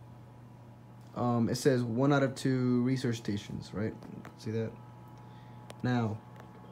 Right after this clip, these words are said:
this is the only one that's showing up. And the other one's supposed to be, like, somewhere right here. And I was looking around, people were saying, you know, "You gotta do all the side missions, you gotta do all the research stations before that one pops up."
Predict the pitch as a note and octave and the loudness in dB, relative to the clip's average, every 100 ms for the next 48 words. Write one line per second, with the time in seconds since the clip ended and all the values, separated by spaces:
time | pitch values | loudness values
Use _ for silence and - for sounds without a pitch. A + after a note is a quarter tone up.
0 | - - - - - D3 D#3+ C3+ C3+ B2+ | -16 -16 -18 -18 -2 2 2 4 4 4
1 | A#2 G#2+ - B2+ A#2 A#2 G#2+ - - - | 4 2 0 0 2 2 0 -6 -16 -16
2 | - - - - - - - - A#2+ A2+ | -16 -12 -14 -14 -18 -18 -10 -2 2 2
3 | B2+ C#3+ B2 - A#2+ G#2+ G#2 G2+ - A#2 | 4 2 0 -2 -2 2 2 0 0 2
4 | G#2 G#2+ A2 G#2+ A2+ A2 - - - - | 2 2 2 2 0 0 -6 -16 -16 -16
5 | - - - - - A#2 A#2 A#2+ D3 C#3+ | -16 -16 -16 -12 -2 2 2 4 4 4
6 | C3+ B2 A#2+ C3 A#2+ A2+ A#2+ A2+ A2+ B2 | 4 4 4 4 2 2 2 4 4 4
7 | A#2+ B2+ B2 A2+ A#2+ A2 - B2 A#2 A2+ | 4 4 2 4 4 4 2 4 4 4
8 | A2 G#2+ A2+ G#2 G2 G#2 G2 F#2 G2+ A2 | 2 2 2 2 2 2 2 2 0 0
9 | G#2+ - G2 G2+ G2 G#2+ G#2 G2 F#2 - | -2 -2 -2 -2 0 0 2 2 0 -2
10 | G#2+ - A#2 | -4 -2 -4